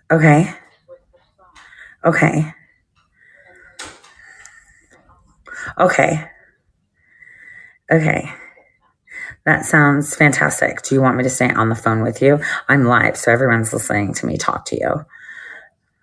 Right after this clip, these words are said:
Yeah. Well, no, they can't hear you. I don't, I don't have it on speaker 'cause I didn't know if, you know, you were there already. Yeah, dude,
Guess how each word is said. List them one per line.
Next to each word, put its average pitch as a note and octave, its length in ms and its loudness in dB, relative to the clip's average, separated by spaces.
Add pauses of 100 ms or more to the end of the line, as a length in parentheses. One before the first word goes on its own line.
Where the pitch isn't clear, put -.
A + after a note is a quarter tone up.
(1040)
Yeah. D#3 460 2 (840)
Well, F#3 140 6
no, F3+ 120 8
they D#3 120 4
can't D#3 280 2
hear D#3 200 4
you. A#2 360 2 (540)
I D3+ 80 4
don't, D#3 200 2
I D#3 60 4
don't D3+ 140 6
have C#3 140 2
it C#3 60 2
on C3 120 2
speaker C3 340 2
'cause C3 280 -4
I B2+ 100 4
didn't B2 180 2
know B2 380 2 (420)
if, - 440 2
you C3 140 2
know, C3+ 300 -2 (220)
you C3 200 0
were A#2+ 160 2
there C#2 280 0
already. B2+ 340 -6 (880)
Yeah, B2 120 2
dude, B2+ 300 2